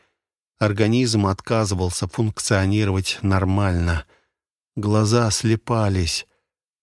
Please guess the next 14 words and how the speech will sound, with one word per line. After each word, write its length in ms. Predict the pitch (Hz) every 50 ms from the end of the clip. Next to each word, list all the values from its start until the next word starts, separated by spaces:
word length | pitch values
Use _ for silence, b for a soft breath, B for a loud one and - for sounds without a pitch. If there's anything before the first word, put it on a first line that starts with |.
| _ _
голова 600 | - 123 120 127 113 110 110 110 107 117 123 117 110
ничего 600 | 104 95 90 87 - - 113 98 90 104 113 110
не 180 | 101 92 92 98
соображала. 1500 | - - - 110 104 101 98 101 104 113 107 98 98 104 110 113 110 107 101 92 90 92 92 85 78 73 - - - _ _ _ _ _ _ _ _ _ _ _ _ _ _ _ _ _ _ _ _ _ _ _ _ _ _ _ _ _ _ _ _ _ _ _ _ _ _ _ _ _ _ _
Мирская 640 | - 80 85 107 135 147 - - - - - 98 92
сидела 580 | 90 - - - 90 90 104 120 123 110 95 80
в 100 | - -
пустой 440 | _ - 101 - - - - 120 117
кают-компании 1400 | - - - 87 92 104 104 - - - - 80 76 78 78 - - 135 135 135 123 113 98 95 92 85 90 - _ _ _ _ _ _ _ _ _ _ _ _ _ _ _ _ _ _ _ _ _ _ _ -
и 140 | 139 143 - - _
изо 260 | 120 120 110 110 101
всех 420 | - - - - - 143 139 -
сил 460 | - - - - - 101 113 120 110 104
пыталась 880 | - - 98 - _ _ - 90 90 92 90 90 85 - - - -